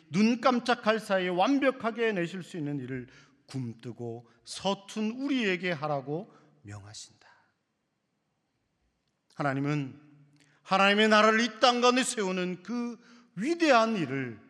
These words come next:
우리에게 맡기셨습니다. 하나님 나라를 이 땅 가운데 세우는 그 놀라운 일을 우리 교회에게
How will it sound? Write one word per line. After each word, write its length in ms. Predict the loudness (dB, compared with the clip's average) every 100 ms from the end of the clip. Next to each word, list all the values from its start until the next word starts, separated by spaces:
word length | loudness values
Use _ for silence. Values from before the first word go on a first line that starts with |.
| _ _ _ _
우리에게 400 | -16 -14 -16 -20
맡기셨습니다. 720 | -20 -20 _ -20 _ _ _ _ _ _ _ _ _ -20 -20 2
하나님 340 | 6 8 10
나라를 220 | 10 8
이 140 | 6 6
땅 200 | 6 6
가운데 200 | 4 4
세우는 480 | 2 4 4 2 2
그 100 | 4 4 2 -4 -20 -10
놀라운 800 | -2 2 4 6 8 8 6 2
일을 500 | -2 -2 -4 -6 -12 -20 _ -16
우리 280 | -12 -12 -12
교회에게 760 | -10 -8 -6 -8 -10 -14 -14